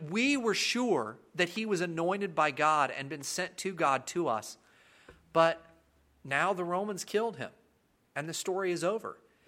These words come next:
And Jesus shakes his head because they don't understand the mystery. And he says to them, "Oh, you fools,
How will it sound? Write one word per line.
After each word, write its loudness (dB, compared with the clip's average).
And -6
Jesus -4
shakes -4
his -10
head -6
because -6
they 0
don't -2
understand -8
the -8
mystery. -10
And -2
he -4
says -6
to -4
them, -4
"Oh, -6
you -6
fools, -10